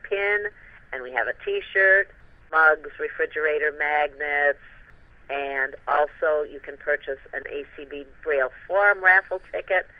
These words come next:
Um, for those of you who don't know, A C B publishes a monthly magazine called the A C B Braille Forum, and they print that in large print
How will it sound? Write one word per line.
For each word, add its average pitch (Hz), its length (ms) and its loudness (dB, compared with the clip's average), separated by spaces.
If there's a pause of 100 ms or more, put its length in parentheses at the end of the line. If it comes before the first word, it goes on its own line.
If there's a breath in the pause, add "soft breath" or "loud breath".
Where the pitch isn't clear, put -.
(540 loud breath)
Um, 135 340 0 (160)
for 143 60 -12
those 135 260 -2
of 131 140 -16
you 139 160 -8
who 135 180 -14 (160)
don't 170 260 0
know, 160 220 0
A 143 140 0 (100)
C 151 80 -12
B 143 260 -12 (220)
publishes 143 580 -4 (120)
a 131 240 -4
monthly 143 640 -6 (420 loud breath)
magazine 165 640 -6
called 135 240 -2
the 135 80 -6
A 135 160 -6 (100)
C 139 80 -18
B 135 120 -12
Braille 120 320 -6 (100)
Forum, 180 560 -2
and 131 240 -8
they 123 160 -10 (300)
print 147 240 -8
that 147 260 4 (240)
in 139 120 -6
large 139 280 4 (120)
print 175 280 -6